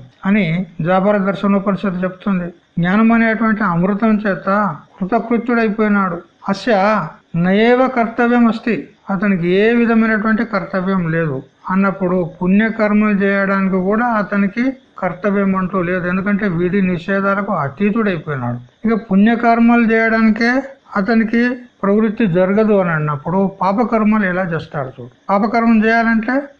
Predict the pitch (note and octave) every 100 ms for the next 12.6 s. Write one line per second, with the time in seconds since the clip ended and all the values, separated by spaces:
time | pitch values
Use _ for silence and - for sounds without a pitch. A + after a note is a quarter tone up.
0 | - G#3 A3 B3+ A#3 G#3+ G#3+ G#3 G3 G3
1 | F3+ F3+ F#3 G#3+ A#3 G3+ G3 G3+ A#3+ C4+
2 | C#4 F#3 D#3 F#3 - _ - G3 A3 G#3
3 | F#3+ - G#3+ A3 G#3 E3 F#3 G#3+ G3 F3+
4 | E3 D#3 D3+ F3+ _ - F3 F3+ D#3+ D#3
5 | E3+ D#3 D3+ - - F3 D#3+ G#3+ A#3+ A#3
6 | G3+ F#3+ E3+ E3 A3+ A#3+ - - E3+ F3+
7 | D3+ - - D3+ F3+ F3+ F3+ C#3+ A#2+ -
8 | _ - _ - D#3 - G#3 G#3+ G#3 A3
9 | E3+ A#2+ D3+ G3 A3 A3 A3+ A#3 A#3+ A#3+
10 | - - G3+ G3+ G#3 G#3 G3+ F#3+ E3+ F#3
11 | G3+ G#3 G#3+ G#3+ G3+ G3+ G#3 G#3 G3 G3
12 | G3+ G3+ G3+ F#3+ G3